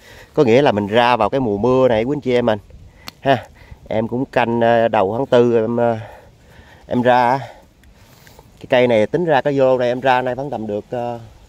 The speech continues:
hơn tháng rồi quý anh chị em mình ạ, hơn tháng này ha, hơn tháng rồi. Đầu tháng tư mình ra là bắt đầu mình, à, mình đỡ phải tưới nước, vô bồn mà tưới, à, ngập cho nó lần vậy là bỏ luôn. Cái nay là cứ thế nó phát triển thôi,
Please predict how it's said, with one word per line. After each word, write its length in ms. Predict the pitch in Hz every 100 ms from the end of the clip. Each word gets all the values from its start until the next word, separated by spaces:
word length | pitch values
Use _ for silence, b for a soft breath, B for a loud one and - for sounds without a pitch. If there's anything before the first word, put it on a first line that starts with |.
| - - - - -
hơn 280 | 143 143 135
tháng 340 | 151 180 220
rồi 80 | 143
quý 100 | 147
anh 40 |
chị 120 | 165 135
em 120 | 131
mình 120 | 117
ạ, 60 | - - - - - B B B B B B -
hơn 300 | 139 139 131
tháng 300 | 139 165 180
này 100 | 120
ha, 220 | 139 - - - - - - - - - - _ - - _ - b b b b b
hơn 220 | 120 117
tháng 300 | 113 120 151
rồi. 100 | 127 87
Đầu 200 | 104 92
tháng 100 | 104
tư 220 | 135 120 117
mình 160 | 98
ra 300 | 98 120 117
là 200 | 110 95
bắt 120 | 92
đầu 220 | 123 101 98
mình, 240 | 101 92
à, 260 | 98 90 87 - b b b b
mình 120 | 92
đỡ 200 | 101 113
phải 100 | 127
tưới 180 | 139 143
nước, 220 | 156 170 - - - - B B B B
vô 220 | 110 117
bồn 280 | 107 110 95
mà 80 | 92 -
tưới, 300 | 135 151 165
à, 140 | 139 120
ngập 200 | 113 98 -
cho 80 | 123
nó 160 | 139
lần 280 | 131 104 87
vậy 100 | 104
là 100 | 104
bỏ 260 | 90 90 135
luôn. 260 | 127 113
Cái 100 | 135
nay 180 | 123 113
là 60 | 98
cứ 140 | 131
thế 220 | 143 147
nó 80 | 156
phát 140 | 151 151
triển 220 | 98 123
thôi, 100 | 131